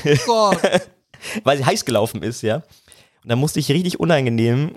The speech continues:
Speaker 2: mit meinem Bonzenboot zu den, äh, Surfern rübergehen. Also die hatten also so Stand-Up-Paddle und hab ich gesagt so, „Hey, sorry, ich hab da so meine, meine, meine Insel, die muss aufgeblasen werden. Kann ich mir eure Luftpumpe aus-,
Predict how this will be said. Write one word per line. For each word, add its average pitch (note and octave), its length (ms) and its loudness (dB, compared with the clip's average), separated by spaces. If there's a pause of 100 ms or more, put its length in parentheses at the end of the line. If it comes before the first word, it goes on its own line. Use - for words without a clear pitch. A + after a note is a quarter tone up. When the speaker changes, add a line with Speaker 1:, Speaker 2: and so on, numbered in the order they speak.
Speaker 2:
mit A2+ 120 -6
meinem A#2 220 2
Bonzenboot C3+ 1400 -2 (220)
zu - 180 -2
den, B2 280 0 (340)
äh, G#2+ 360 4
Surfern C3+ 300 0
rübergehen. G#2 380 0
Also F#2+ 140 -2
die G#2 80 0
hatten - 120 -2
also G2+ 160 0
so F#2+ 100 -8
Stand-Up-Paddle A#2 360 -2
und A#2 40 -2
hab G#2+ 80 -2
ich - 40 -10
gesagt A2+ 180 -2
so, A#2 80 -2 (300)
„Hey, A2+ 120 -20
sorry, C3+ 260 2
ich A#2+ 120 -2
hab B2+ 100 -4
da A2+ 100 2
so A2+ 120 -2
meine, A2+ 480 0
meine, G#2 280 0
meine G#2 360 0
Insel, C3+ 480 2 (100)
die G#2+ 80 -18
muss C3 160 -18
aufgeblasen G#2+ 500 -2
werden. G2+ 120 0
Kann C3 120 0
ich D3+ 120 -6
mir - 100 -4
eure A2 240 2
Luftpumpe A2 380 0
aus-, G#2 320 -2